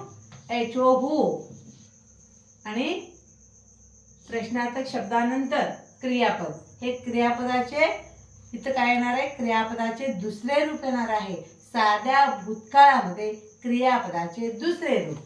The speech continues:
तोडलेला ब्रोक येणार आहे, बी आर ओ के ई, ब्रोक हे क्रियापदाचे दुसरे रूप आहे. Who broke it? हे कोणी तोड-, तोडलं? Who broke it?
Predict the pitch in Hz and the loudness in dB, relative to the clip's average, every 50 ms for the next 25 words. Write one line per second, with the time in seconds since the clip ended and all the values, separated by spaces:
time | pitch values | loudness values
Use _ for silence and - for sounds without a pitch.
0 | - - _ _ _ - _ _ 262 262 254 247 240 233 262 262 269 277 285 285 | -18 -20 _ _ _ -20 _ _ 0 2 2 2 2 2 0 -2 0 0 0 -2
1 | 294 - 185 185 185 233 269 277 269 269 254 240 233 226 214 202 202 196 190 170 | -2 -6 -8 -8 -2 0 0 0 0 -2 -2 -4 -2 -2 -2 -2 -2 -2 -2 -4
2 | 156 156 - - - - - _ - 196 226 262 269 277 254 - - 220 226 226 | -6 -8 -10 -16 -20 -20 -20 _ -10 -6 -4 -2 -2 -4 -6 -6 -4 -2 0 0
3 | 226 226 220 220 - 254 262 269 269 269 - 254 233 233 240 226 208 196 233 254 | 0 -2 -4 -6 -2 0 0 0 0 0 -2 0 0 0 0 0 -2 -2 0 2
4 | 254 208 170 - - - - - - - 254 262 262 - 240 226 220 226 226 233 | 2 2 0 -2 -6 -12 -16 -16 -8 -2 0 0 0 0 -2 -2 -2 -2 -2 -2
5 | 233 233 233 202 214 202 202 190 196 240 240 262 247 202 202 208 202 - - 254 | -2 -4 -4 -2 -2 -2 -2 -4 -4 -2 -2 -2 -2 -2 -4 -6 -6 -4 0 0
6 | 262 269 277 285 285 - 302 277 247 214 208 175 160 - - - - - _ - | 2 2 0 -2 -4 0 0 2 2 2 0 -4 -6 -8 -12 -18 -20 -20 _ -14
7 | - 294 330 349 262 302 302 294 294 294 294 302 294 294 302 302 - - - - | -10 -6 -6 -4 -4 -2 0 0 0 0 -2 -2 -4 -2 -2 -2 -4 -6 -10 -16
8 | - - - - - _ _ _ _ - - 262 269 254 254 254 269 311 - - | -20 -20 -20 -20 -20 _ _ _ _ -8 -6 -6 -2 0 2 2 2 2 2 2
9 | 311 302 302 - - 269 - - 240 - 254 262 262 262 254 254 254 254 254 254 | 2 2 2 0 -8 -10 -10 -10 -8 -4 0 2 2 2 2 0 -2 -2 0 -2
10 | 247 - - - - - - - _ - - - - - - - - - - - | -2 -4 -6 -12 -18 -20 -20 -20 _ -20 -20 -14 -14 -14 -12 -12 -14 -16 -16 -16
11 | - - - - - - _ - - 349 359 - - 320 311 311 311 311 302 302 | -20 -20 -20 -20 -20 -20 _ -14 -8 -6 -6 -4 -4 -4 -6 -6 -6 -4 -4 -2
12 | 302 302 | -2 -2